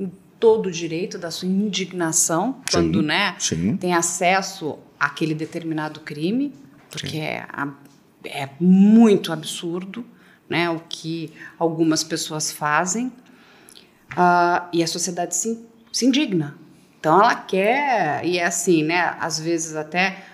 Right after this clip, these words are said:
Speaker 1: com a sua limitação de informação, vou colocar nesse,
Speaker 2: Sim.
Speaker 1: é, nesse patamar, começa a clamar por coisas que são absurdas.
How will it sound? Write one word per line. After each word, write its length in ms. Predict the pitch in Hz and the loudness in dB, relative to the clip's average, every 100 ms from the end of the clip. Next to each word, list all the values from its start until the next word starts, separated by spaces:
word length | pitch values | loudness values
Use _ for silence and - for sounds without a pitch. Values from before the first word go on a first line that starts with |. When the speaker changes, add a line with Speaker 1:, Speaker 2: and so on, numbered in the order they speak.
| - | -6
Speaker 1:
com 100 | - | 0
a 40 | |
sua 200 | - 190 | 0 2
limitação 680 | 180 202 226 208 185 - 170 | 4 6 6 4 0 2 4
de 160 | 160 185 | 6 4
informação, 880 | 180 160 165 147 147 208 226 220 - - - | 4 0 2 2 4 4 4 2 -6 -20 -10
vou 80 | 151 | -10
colocar 440 | - 156 156 156 | -4 -6 -6 -8
nesse, 520 | 143 143 - - 127 135 - | -8 -6 -8 -8 -12 -14 -6
Speaker 2:
Sim. 280 | - 120 156 - - _ | 0 0 -2 -8 -20 _
Speaker 1:
é, 260 | - 127 123 | -6 -4 -2
nesse 280 | 151 - | -2 -4
patamar, 920 | - 131 - 156 180 254 254 - - - - | -4 -4 -2 2 4 4 2 -4 -18 -20 -18
começa 480 | - 233 202 190 - | 2 4 6 4 0
a 40 | 214 | -4
clamar 440 | 233 214 185 190 | -2 2 2 2
por 140 | 226 | -4
coisas 580 | - 185 175 180 208 - | -4 0 0 0 -2 -2
que 100 | - | -4
são 140 | 262 285 | -2 0
absurdas. 840 | 285 - 403 381 170 127 - - | 0 4 6 6 4 -4 -8 -10